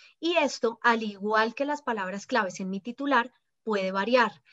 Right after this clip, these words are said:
De acuerdo a cómo yo vea las ofertas laborales, los perfiles que buscan,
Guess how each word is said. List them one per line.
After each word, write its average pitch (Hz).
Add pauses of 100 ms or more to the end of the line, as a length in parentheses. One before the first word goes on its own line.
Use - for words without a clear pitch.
(120)
De 202
acuerdo 269
a 277
cómo 262
yo 190
vea 196
las 214
ofertas 180
laborales, 208
los 214
perfiles 175
que 220
buscan, 240